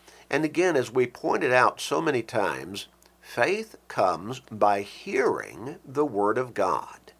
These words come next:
Faith is not magical. Faith is not floating around in the air and it kinda hits you like a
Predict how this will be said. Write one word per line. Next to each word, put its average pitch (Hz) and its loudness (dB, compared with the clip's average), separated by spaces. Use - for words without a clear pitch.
Faith - 0
is 127 0
not 104 2
magical. 78 -8
Faith 220 0
is 117 0
not 104 2
floating 131 6
around 117 6
in 101 0
the 98 -2
air 92 4
and 113 0
it - -6
kinda 107 0
hits 131 0
you 151 -2
like 95 0
a 76 -2